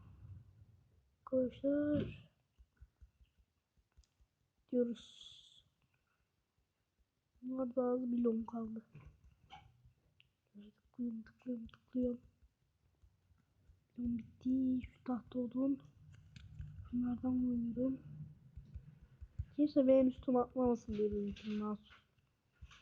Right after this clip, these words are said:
Hoppa. Allah. Canım gitti bayağı. Hasar yedim. Hasar yedim. Hasar.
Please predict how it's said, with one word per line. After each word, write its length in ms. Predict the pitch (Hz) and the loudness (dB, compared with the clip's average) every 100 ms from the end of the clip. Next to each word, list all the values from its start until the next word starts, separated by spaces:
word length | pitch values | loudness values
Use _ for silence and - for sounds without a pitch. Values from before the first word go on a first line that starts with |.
| - - - - - - - - - - - - - - - - - - - - - - | -20 -20 -20 -20 -20 -20 -20 -20 -20 -20 -20 -20 -20 -20 -20 -20 -18 -18 -18 -20 -2 6
Hoppa. 300 | 381 381 277 254 226 214 208 - - - - - - - | 6 10 12 12 12 4 -2 -16 -20 -20 -18 -16 -16 8
Allah. 340 | 622 466 - - - _ - - - - - - - _ - - | 12 12 12 -10 -20 _ 6 6 -18 -14 -12 -12 -16 _ -20 -2
Canım 240 | 269 269 277 | -2 0 -4
gitti 280 | - - | -4 2
bayağı. 220 | 262 226 233 | 6 6 6
Hasar 360 | 226 254 254 254 | 2 0 0 -4
yedim. 240 | 226 226 - - | -6 -8 -16 -8
Hasar 300 | 277 - - | -4 2 2
yedim. 460 | 302 - - - 285 | 0 8 8 8 -4
Hasar. 500 | - 349 302 - | -10 -4 -2 -2